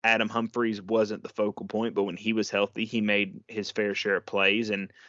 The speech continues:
you know, that just because you're not a consistent dominating factor doesn't mean that you can't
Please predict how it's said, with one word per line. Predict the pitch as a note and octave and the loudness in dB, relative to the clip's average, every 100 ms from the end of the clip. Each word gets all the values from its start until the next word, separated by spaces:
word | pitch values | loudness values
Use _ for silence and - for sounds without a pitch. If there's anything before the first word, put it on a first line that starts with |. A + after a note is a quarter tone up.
| - - | -20 -2
you | A2+ | 0
know, | G2+ F2+ | 2 2
that | G#2+ G#2 - _ _ _ _ _ _ _ _ | 2 0 -4 _ _ _ _ _ _ _ _
just | - D#3 - | 0 0 2
because | D3 D3 C3 G#2+ | 2 6 4 4
you're | A#2 | 2
not | A2+ A2+ A#2 - - | 2 2 2 0 -2
a | G#2+ | -2
consistent | - G#2 G2 - A2+ - A2 - _ - | -2 -10 -6 -2 -2 -2 -6 -8 _ -6
dominating | A2+ G#2+ G#2+ G#2+ G#2 F#2+ F2+ | 0 2 2 2 0 -2 -6
factor | - G#2 G#2 - C3 B2 - _ - | -2 0 -2 -4 -4 -4 -12 _ 6
doesn't | B2 A#2 A#2 | 6 6 2
mean | A2 A#2+ A#2+ A2 | 0 0 2 0
that | - | -2
you | G#2+ | -4
can't | G#2 - A2+ G#2 | -6 -4 -2 -2